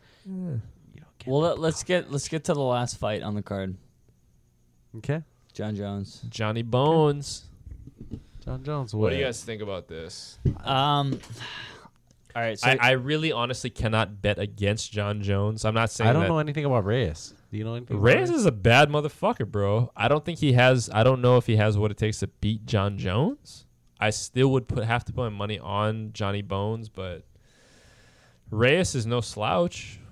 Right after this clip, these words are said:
Speaker 1: I'll say that. That's all I can say about the guy. He's no slouch.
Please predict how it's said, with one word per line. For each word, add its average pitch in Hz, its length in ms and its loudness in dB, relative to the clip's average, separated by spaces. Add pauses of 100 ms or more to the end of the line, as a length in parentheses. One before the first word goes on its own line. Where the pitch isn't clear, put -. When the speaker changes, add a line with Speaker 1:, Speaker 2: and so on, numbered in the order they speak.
(140)
Speaker 1:
I'll 104 140 0
say 117 220 0
that. 139 360 0 (1080)
That's 110 160 0
all 151 160 8
I 147 40 6
can 139 140 -4
say 131 200 -2
about 104 200 -4
the 92 80 -16
guy. 82 260 -12
He's 104 160 -10
no 110 140 0
slouch. 85 640 -6